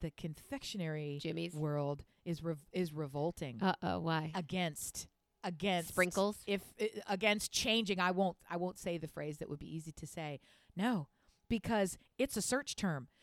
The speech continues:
Speaker 1: It hasn't caught hold. Enough people still say it that they can't sell it if you don't search for it to buy it. So
Speaker 2: Oh.
Speaker 1: everything, it is listed either as the primary, in parentheses, sprinkles, or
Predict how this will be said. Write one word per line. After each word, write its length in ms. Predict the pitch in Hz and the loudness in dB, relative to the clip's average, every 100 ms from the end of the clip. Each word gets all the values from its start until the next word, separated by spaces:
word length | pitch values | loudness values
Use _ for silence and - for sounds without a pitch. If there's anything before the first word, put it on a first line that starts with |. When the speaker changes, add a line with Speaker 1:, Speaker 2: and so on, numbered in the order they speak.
| - - | -18 2
Speaker 1:
It 140 | 247 | 2
hasn't 400 | 226 247 254 240 - _ - | 4 2 2 -2 -4 _ -4
caught 300 | 226 233 - | 4 4 4
hold. 580 | - - 254 262 165 147 - - _ - | -4 4 6 8 6 0 -10 -20 _ 2
Enough 320 | 208 247 - - | 6 6 4 0
people 300 | 269 247 190 | 0 2 0
still 320 | - 247 220 | 2 2 2
say 320 | - 247 269 | 0 0 2
it 140 | 170 - _ | 2 -2 _
that 180 | 208 - | -2 0
they 240 | 226 233 190 | 4 2 0
can't 320 | - 262 247 | -4 -2 -2
sell 360 | - - 277 247 | -2 0 2 2
it 100 | 170 - - | 0 -2 0
if 180 | 214 | 2
you 140 | 202 196 | 4 6
don't 260 | 220 233 | 6 4
search 320 | - - - - | 0 2 2 0
for 280 | 180 175 | 2 2
it 100 | 180 - | 2 0
to 100 | 226 | 0
buy 240 | 190 233 | 2 2
it. 160 | 240 127 - 185 175 | 2 0 0 4 6
So 140 | 170 165 | 8 6
Speaker 2:
Oh. 100 | 160 | 8
Speaker 1:
everything, 500 | 269 277 262 185 170 - | 6 4 2 2 0 2
it 120 | 214 | 2
is 140 | 190 | 4
listed 500 | 208 269 - 208 175 - | 8 8 8 2 2 0
either 260 | 247 220 196 | 4 4 4
as 160 | 185 170 | 2 0
the 80 | |
primary, 560 | 180 233 220 233 240 233 | 0 0 2 2 2 0
in 160 | 208 196 | -2 -4
parentheses, 560 | 196 185 160 - 160 | -2 -4 -4 -8 -8
sprinkles, 540 | - 403 392 180 165 - - _ - | -6 -6 -2 -2 -2 -6 -18 _ 6
or 340 | 302 202 180 | 10 10 8